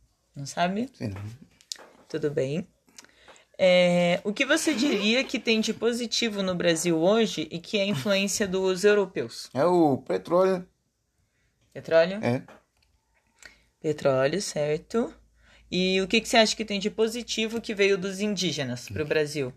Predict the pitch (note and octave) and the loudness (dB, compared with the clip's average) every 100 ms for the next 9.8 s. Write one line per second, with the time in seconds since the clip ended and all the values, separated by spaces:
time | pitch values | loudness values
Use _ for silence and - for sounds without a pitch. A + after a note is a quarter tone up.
0 | - C3 A#2+ A#2+ D3+ A#2 F#2 - _ _ | -8 -2 2 2 2 -4 -10 -16 _ _
1 | _ _ _ _ C#3+ - E3 G#3 A3+ A2+ | _ _ _ _ -18 -6 -4 -4 -8 -8
2 | G#2+ G2 _ _ _ - _ _ _ - | -10 -12 _ _ _ -20 _ _ _ -14
3 | D3 D#3 C#3+ D3 F3+ G#3+ - G#3 G#3+ G#3 | -4 -2 0 0 0 -2 -2 2 2 2
4 | G3+ A3 G#3+ A3 G#3+ F3+ C#3 - E3+ - | 0 2 0 0 -2 -4 -4 -10 -12 -4
5 | F3+ E3 - F3 D#3+ - E3 D#3 - A2+ | -2 -2 -4 -8 -10 -8 -10 -10 -4 -2
6 | - G#2+ G#2+ F#2+ E2+ - C#3+ A#2 G2 F2+ | 0 0 0 -2 -8 -8 -2 -2 -2 -8
7 | _ _ _ _ _ _ A2 A#2 A2+ B2+ | _ _ _ _ _ _ -8 -4 -2 -2
8 | G#2 F2+ _ _ _ _ - - - _ | -4 -8 _ _ _ _ -20 -20 -20 _
9 | _ F3+ D#3+ D3+ D3 D3+ F#3 - | _ -8 -6 0 2 2 0 -6